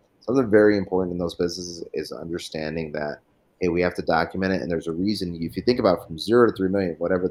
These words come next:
that's three million, three million X or whatever. And then from three to five, why does it take twice as long? And it's like, well, it shouldn't. I mean, if you already have the recipe, you should be able to do great. It's like building a, building burgers for a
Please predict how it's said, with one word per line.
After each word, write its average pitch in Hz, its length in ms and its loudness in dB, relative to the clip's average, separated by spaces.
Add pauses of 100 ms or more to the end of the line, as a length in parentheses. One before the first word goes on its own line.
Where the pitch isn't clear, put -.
that's - 220 -8
three 104 140 0
million, 98 260 0
three 107 160 -2
million 107 260 0
X 107 300 -2
or 85 60 -4
whatever. 78 460 -4 (580)
And 101 100 2
then 98 120 0
from 95 140 -6
three 107 400 2
to 85 140 0 (160)
five, 117 440 4
why 90 180 0
does 92 140 -6
it 85 80 -10
take - 220 -12
twice 85 220 -6
as 80 100 -14
long? 104 320 -6
And 85 80 -8
it's - 120 -12
like, 82 200 -6
well, - 120 -4
it - 80 -12
shouldn't. 135 380 -2 (180)
I 76 40 -12
mean, 78 120 -8
if 82 120 -12
you 87 80 -2
already 101 180 0
have 98 100 2
the 76 80 -10
recipe, 101 440 -4
you 90 140 -6 (440)
should - 140 -12
be 104 40 2
able 98 120 4
to 85 140 -4
do 82 40 -4
great. 120 380 0
It's - 160 -10
like 90 120 -2 (120)
building 95 340 0
a, 85 300 -4 (1080)
building 127 300 8
burgers 135 320 6
for 113 160 0
a 107 40 4